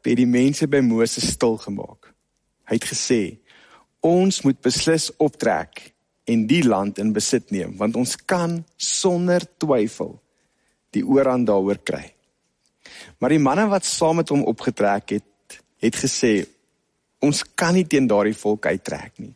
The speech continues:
want hulle is sterker as ons." Hulle het toe onder die Israeliete 'n gerig versprei oor die land wat, wat hulle verken het.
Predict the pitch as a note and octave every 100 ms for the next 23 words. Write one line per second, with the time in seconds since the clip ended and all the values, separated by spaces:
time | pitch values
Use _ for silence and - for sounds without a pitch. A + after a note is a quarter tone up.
0 | _ _ _ _ _ _ _ A2+ A#2 B2
1 | A#2+ - - C#3+ C#3+ - C3 F#2 - -
2 | - - - - _ _ _ _ _ -
3 | - - - G3 A3 G#3+ F3 F#3 F3+ A#2
4 | C#3+ D#3+ C3 C3 D3+ D3+ - A#2+ A#2+ C3
5 | E3 - - B2+ B2+ B2 A2+ G#2 G#2+ C3+
6 | A2+ G#2 _ _ - - A3+ - - -
7 | A2+ D3 D#3+